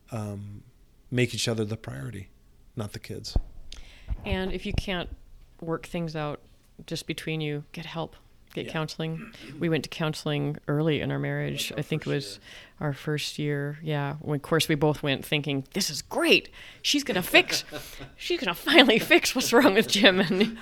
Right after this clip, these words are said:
Speaker 2: or she's gonna fix what's wrong with Darcy." And of course, it was, you know, she opened Pandora's box. It was ac-, actually just one of the most amazing experiences we've ever had. Um, but I think it laid the groundwork for us for,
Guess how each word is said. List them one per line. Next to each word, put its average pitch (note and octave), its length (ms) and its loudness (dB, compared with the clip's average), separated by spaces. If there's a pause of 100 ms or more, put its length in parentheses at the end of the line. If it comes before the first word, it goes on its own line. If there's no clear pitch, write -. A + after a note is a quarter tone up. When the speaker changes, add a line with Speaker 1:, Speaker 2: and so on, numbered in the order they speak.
Speaker 2:
or G3+ 60 0
she's C4 200 -2
gonna G3 120 2
fix C#4 220 -2
what's G3 160 -2
wrong G#3 140 6
with F3+ 100 4
Darcy." E3+ 280 6
And D3 80 2
of C#3+ 60 -6
course, C#3 420 -2 (500)
it C#3 120 -2
was, - 400 -6 (600)
you C3+ 200 -8
know, G#2 120 -6
she - 200 -6
opened - 220 -10
Pandora's B2+ 440 -4
box. B2+ 260 0
It C#3 100 2
was B2 220 -4
ac-, B2+ 200 0 (140)
actually A#2+ 600 -4 (120)
just - 280 -8
one B2+ 200 -4
of A#2 60 -6
the A#2+ 80 -6
most B2 380 -8 (220)
amazing C3 420 -2
experiences B2+ 640 -6
we've C#3 160 -4
ever C#3 220 -6
had. C#3+ 320 -6 (500)
Um, D3 180 0
but D3 80 2
I D3+ 40 4
think E3 180 2
it C#3 80 -2
laid D3 160 0
the B2+ 60 -6
groundwork C3 480 -2
for C3+ 220 -4
us - 400 -6 (280)
for, C3 400 0